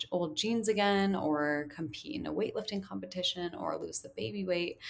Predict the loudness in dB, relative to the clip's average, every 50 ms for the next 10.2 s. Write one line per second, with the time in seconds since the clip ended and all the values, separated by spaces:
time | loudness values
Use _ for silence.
0 | -10 -10 -12 -14 -8 _ 2 4 4 4 6 4 4 4 4 4 2 2 2 0
1 | 2 2 2 2 0 -4 -10 -14 -10 -6 0 0 2 2 2 0 2 0 0 0
2 | -2 -2 -2 -2 -4 -6 -6 -4 -4 2 4 4 4 4 4 0 0 2 2 0
3 | 2 0 0 0 0 0 0 -2 -4 -2 -2 -2 -2 -2 -4 -8 -10 -6 -2 -2
4 | -2 0 -2 -6 -6 -8 -12 -14 _ _ -20 -20 -20 -20 -20 -20 -20 -20 -20 -20
5 | -20 0 _ 6 6 8 6 4 4 4 4 6 6 6 6 6 4 2 2 2
6 | 2 2 0 0 -2 -2 0 0 0 0 -2 -2 -2 -2 -2 0 0 -2 -2 -2
7 | -2 0 2 2 0 0 0 -2 -2 -2 -2 -2 -2 -2 -4 -4 -4 -8 -8 -6
8 | -4 -4 -4 -4 -4 -4 -4 -4 -4 -4 -4 -2 -2 -2 -2 -2 -2 -2 -2 -2
9 | -2 -2 -2 0 0 2 2 2 2 2 0 0 0 -2 -2 -2 -2 -2 -2 -2
10 | -4 -6 -6